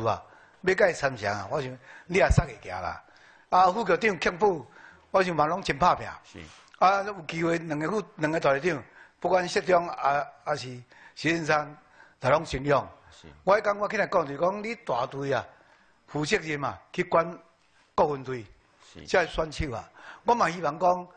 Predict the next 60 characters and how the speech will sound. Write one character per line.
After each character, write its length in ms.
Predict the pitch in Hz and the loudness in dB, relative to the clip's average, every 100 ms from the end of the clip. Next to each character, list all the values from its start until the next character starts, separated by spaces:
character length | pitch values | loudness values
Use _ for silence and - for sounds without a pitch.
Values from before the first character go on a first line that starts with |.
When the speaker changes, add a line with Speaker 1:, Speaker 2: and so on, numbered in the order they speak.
| - - _ | -20 -20 _
Speaker 1:
毋 120 | - 170 | -4 -2
是 140 | 165 | 2
讲 280 | 170 240 233 | 4 2 0
为 80 | 160 | -4
着 120 | 156 | -4
比 220 | 147 202 | -2 -2
赛 160 | 180 131 | 0 0
去 100 | 147 | -2
训 140 | 160 | -4
练 140 | 123 110 | -4 -6
啦， 180 | 90 - _ _ - - _ | -8 -14 _ _ -20 -20 _
恁 220 | 226 247 | -2 -2
以 260 | 233 240 233 | -2 -2 4
后 260 | 180 180 185 - - _ _ _ _ | 6 4 2 -12 -20 _ _ _ _
平 180 | - 196 | -2 -2
时 160 | 185 156 | -2 -2
就 100 | 147 | 4
爱 140 | 175 | 4
训 160 | 170 165 | 4 -2
练 140 | 117 | -4
啦， 240 | 110 85 - - - - | -6 -8 -12 -20 -20 -6
因 100 | - | -4
为 60 | 220 | 0
比 180 | 269 262 | 0 2
赛 80 | 214 | 2
项 180 | 165 | 2
目 120 | 170 175 | 0 -2
拢 180 | 202 - | -4 -6
同 180 | - 123 | -6 -6
款 220 | 117 160 123 | 2 2 2
啊。 180 | 98 - _ - | -4 -16 _ -20
Speaker 2:
嗯。 60 | 82 82 _ | -20 -20 _
Speaker 1:
是 220 | - - 165 | 0 4 6
啊， 80 | |
咱 80 | 190 | 4
平 220 | 185 160 | 2 -2
时 120 | 143 123 | -2 0
爱 80 | 131 | 2
训 160 | 135 123 | 2 -2
练。 140 | 98 - _ _ | -8 -16 _ _
Speaker 2:
是。 200 | - 80 76 _ | -20 -20 -20 _
Speaker 1:
哦， 320 | - 147 143 131 | 4 6 6 4
决 120 | 151 | 0
定 140 | 190 | 0
你 120 | 202 202 | 0 0
的 60 | |
注 180 | 165 156 | 0 -8
意。 80 | 117 - _ _ _ - | -10 -16 _ _ _ -20
Speaker 2:
是。 140 | 175 | 0
Speaker 1:
平 140 | 226 247 | 0 2
时 120 | - | 0
你 100 | 208 | 0
有 160 | 247 170 | -2 -4
训 160 | 202 | -4
练， 240 | 165 139 117 _ _ _ _ _ _ | -4 -8 -8 _ _ _ _ _ _
到 160 | 214 220 - - | 4 4 -2 -2
比 160 | 262 269 | 0 4
赛 200 | 170 185 | 2 2
迄 80 | |
年， 240 | 190 139 | -2 -8